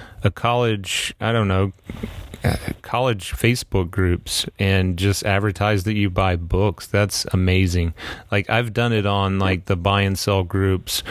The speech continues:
for, for, I don't know, my town, and I found stuff. But that, that's another great tip. One other really good tip too is if you live near a college, is, I mean,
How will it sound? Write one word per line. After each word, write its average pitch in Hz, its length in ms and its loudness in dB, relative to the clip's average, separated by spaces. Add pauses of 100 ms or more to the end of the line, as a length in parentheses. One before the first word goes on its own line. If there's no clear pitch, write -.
(360)
for, 95 380 0
for, 92 400 0 (360)
I - 260 0
don't 92 140 2
know, 90 120 2
my 87 160 2
town, 92 680 -2
and 92 260 2
I 90 80 2
found 90 380 0
stuff. - 460 -2 (600)
But 90 340 0
that, 98 260 2
that's 95 280 0
another 92 440 2
great 90 320 0
tip. - 320 -2
One 113 360 0
other 120 320 -2 (220)
really 101 420 2
good 90 260 0
tip - 280 0
too 127 300 0
is 92 140 -2
if 92 140 0
you 92 120 2
live 87 200 2
near 90 200 2
a 82 60 0
college, 87 580 -2 (560)
is, 90 560 2
I 95 120 2
mean, 90 340 2